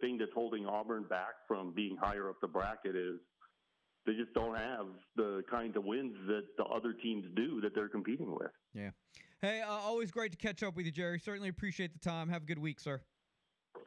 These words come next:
Speaker 1: All right, thanks.
Speaker 2: Yep, that's, uh, Jerry Palm, ladies and gentlemen. Uh, the more I think about it, someone,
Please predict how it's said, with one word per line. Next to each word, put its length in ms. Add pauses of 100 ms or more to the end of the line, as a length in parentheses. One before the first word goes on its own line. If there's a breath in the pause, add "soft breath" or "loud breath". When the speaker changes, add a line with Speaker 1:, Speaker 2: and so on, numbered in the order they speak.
(380)
Speaker 1:
All 80
right, 180
thanks. 220 (140)
Speaker 2:
Yep, 180 (120)
that's, 200
uh, 200
Jerry 240
Palm, 400
ladies 300
and 100
gentlemen. 380 (420 soft breath)
Uh, 260 (880)
the 120
more 260
I 60
think 260
about 220
it, 120
someone, 300